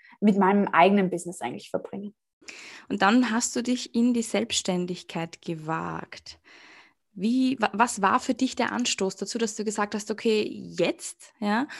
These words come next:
Speaker 2: Und, ähm, wie ging's dir in den Anfängen? Erzähl mal.
Speaker 1: Mhm. Also, äh, war eine ganz interessante Situation. Also ich war damals im Ausland und, äh, war eigentlich so an der Kippe.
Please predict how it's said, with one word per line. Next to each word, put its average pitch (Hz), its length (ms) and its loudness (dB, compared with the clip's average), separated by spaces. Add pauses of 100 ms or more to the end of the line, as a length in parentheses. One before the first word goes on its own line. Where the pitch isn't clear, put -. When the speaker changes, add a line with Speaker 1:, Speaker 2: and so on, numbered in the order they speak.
(300)
Speaker 2:
Und, 220 380 0
ähm, 208 400 2
wie 214 220 -4
ging's 262 260 4
dir 214 100 2
in 196 80 2
den 185 100 -2
Anfängen? 170 520 -2
Erzähl 196 300 -2
mal. 170 240 -4 (600)
Speaker 1:
Mhm. 233 400 6 (140)
Also, 220 240 8
äh, 220 640 8
war 220 160 10
eine 240 140 6
ganz 240 220 8
interessante 233 540 2
Situation. 233 580 2
Also 226 220 2
ich 208 100 -2
war 214 80 0
damals 208 320 -2
im 202 100 -4
Ausland 240 560 2
und, 214 200 0
äh, 202 320 0
war 208 160 4
eigentlich 214 340 0
so 220 80 -2
an 208 60 -2
der 196 100 -2
Kippe. 190 500 2